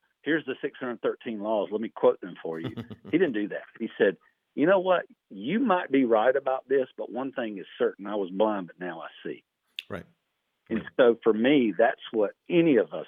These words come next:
Speaker 1: can do, is just share our story, man. Use our failures and just be willing to, you know, be honest about it and be real with it.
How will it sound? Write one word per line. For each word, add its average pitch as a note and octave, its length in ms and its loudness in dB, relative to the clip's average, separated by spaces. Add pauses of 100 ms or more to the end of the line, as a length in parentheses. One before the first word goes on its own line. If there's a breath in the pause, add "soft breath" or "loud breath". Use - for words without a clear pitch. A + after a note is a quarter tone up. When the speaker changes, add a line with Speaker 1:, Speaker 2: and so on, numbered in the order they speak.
(120)
Speaker 1:
can D#2 120 -14
do, D2 240 -10
is E2+ 100 -8
just E3 180 0 (160)
share A#2 240 8
our F2+ 120 -2 (100)
story, E2+ 340 -2
man. C2+ 260 -14
Use D3 200 2
our C#3 140 6 (140)
failures E2 580 -6
and E2+ 160 -12
just A#2 240 -8
be A2+ 120 0
willing G2 420 -2
to, D#2 140 -6 (560 loud breath)
you G#2 120 -2
know, F#2 100 -2
be G2+ 180 4
honest F#2+ 380 -2
about B1+ 300 -10
it D#2+ 40 -2
and F2+ 120 -4
be F2+ 80 0
real E2 220 0
with - 240 -4
it. - 80 -16